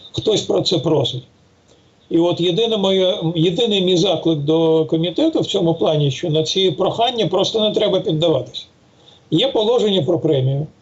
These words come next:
В положенні чітко сказано, що комітет визначає переможців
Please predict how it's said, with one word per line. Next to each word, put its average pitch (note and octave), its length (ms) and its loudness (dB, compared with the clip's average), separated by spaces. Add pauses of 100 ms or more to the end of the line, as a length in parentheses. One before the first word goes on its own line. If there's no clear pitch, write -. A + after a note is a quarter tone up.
(420)
В - 20 -18
положенні G3 540 0
чітко A3+ 340 -2
сказано, D3+ 520 0
що F#3 200 -2
комітет E3+ 640 -2 (460)
визначає F3+ 720 0
переможців C#3+ 720 0